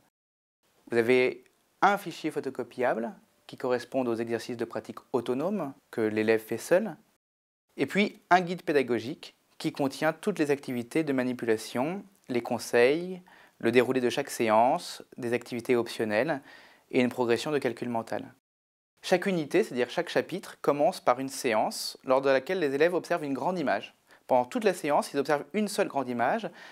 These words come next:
qui va mettre en projet le chapitre, les notions mathématiques. Ils vont l'observer, ils vont la décrire, ils va-, ils vont la comprendre. Et ensuite, les séances se déroulent presque toujours selon le même ordre. D'abord du calcul mental. Ensuite, on a vingt minutes de manipulation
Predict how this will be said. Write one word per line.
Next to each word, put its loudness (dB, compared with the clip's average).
qui -10
va 6
mettre 2
en 6
projet -2
le -2
chapitre, -4
les 2
notions -2
mathématiques. -4
Ils -2
vont 0
l'observer, -4
ils -2
vont -4
la 0
décrire, -8
ils -4
va-, 0
ils -6
vont 0
la 2
comprendre. -4
Et 2
ensuite, 0
les 4
séances 0
se -6
déroulent 2
presque -2
toujours -2
selon 0
le -2
même 0
ordre. 0
D'abord 2
du -8
calcul -6
mental. -2
Ensuite, -2
on 0
a 4
vingt 0
minutes -8
de -4
manipulation -2